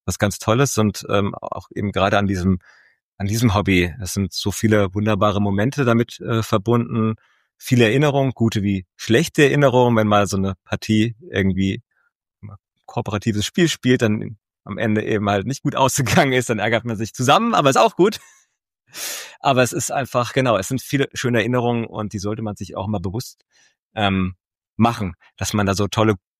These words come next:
gute Momente erleben kann mit Menschen. Und, ähm, mein Appell ist, ähm, seid nett zueinander, wenn ihr zusammen spielt. Ähm, ladet andere Menschen dazu ein.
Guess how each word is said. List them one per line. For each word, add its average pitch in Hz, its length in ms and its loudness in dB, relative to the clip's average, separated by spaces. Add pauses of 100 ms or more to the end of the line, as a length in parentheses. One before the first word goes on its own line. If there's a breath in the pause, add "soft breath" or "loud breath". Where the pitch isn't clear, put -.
(160)
gute 120 260 0
Momente 110 420 0
erleben 101 380 -4
kann 101 400 -4
mit 95 180 -10
Menschen. 95 460 -8
Und, - 500 -12
ähm, 104 300 -16 (200)
mein 143 180 0
Appell 147 420 0 (480 soft breath)
ist, - 340 -6
ähm, 104 420 -4 (420)
seid 107 220 -2
nett 120 160 0
zueinander, 113 580 2 (680)
wenn 110 140 2
ihr 104 100 2
zusammen 101 360 0
spielt. - 480 -4 (800)
Ähm, 104 440 0
ladet 113 240 0
andere 120 260 2
Menschen 113 540 0 (120)
dazu - 260 -4
ein. 165 360 0